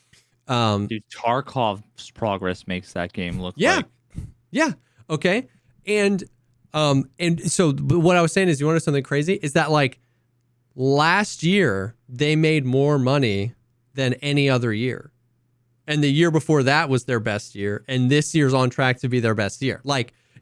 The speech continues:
Speaker 1: that the eleven-year-old game is raising more money every year, not less. Like, the memes are, of course, like,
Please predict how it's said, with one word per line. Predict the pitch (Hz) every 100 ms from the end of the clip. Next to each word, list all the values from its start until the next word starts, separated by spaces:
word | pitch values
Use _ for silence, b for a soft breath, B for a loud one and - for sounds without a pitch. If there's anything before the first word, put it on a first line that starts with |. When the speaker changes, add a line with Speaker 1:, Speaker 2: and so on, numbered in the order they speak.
| _
Speaker 1:
that | 180 175
the | 196
eleven-year-old | 190 165 190 196 196 185 175 151
game | 151 160 151
is | 123 113
raising | 139 135 127 123 123 139
more | 151 190 226 196
money | 135 123 117 110
every | 113 113 107 110
year, | 117 113 101 95
not | 104 127 131 117
less. | 131 107 82 - - _ _ -
Like, | 143 131 - B B
the | 139
memes | 151 175 254 269 175 160
are, | 143
of | 131 -
course, | - 196 127 - 147
like, | 123 110 110